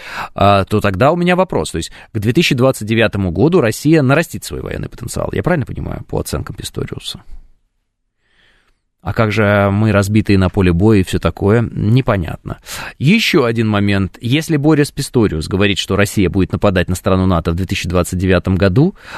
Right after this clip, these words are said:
а, тогда мы со всей очевидностью понимаем, что никакой, э, Украины в нато даже в две тысячи двадцать девятом году или в каком угодно году не будет.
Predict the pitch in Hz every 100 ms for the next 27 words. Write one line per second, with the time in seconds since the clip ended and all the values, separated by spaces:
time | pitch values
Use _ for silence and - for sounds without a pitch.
0 | - 101 98 104 107 107 104 - 101 -
1 | 101 82 - 135 180 - 123 120 101 80
2 | - - - 98 90 110 - 95 - 104
3 | 101 95 - - 101 156 180 101 107 90
4 | 87 - 143 127 113 98 107 98 - 90
5 | 92 92 92 90 117 175 147 123 107 95
6 | 78 87 82 78 98 156 143 117 107 120
7 | 127 67 - - _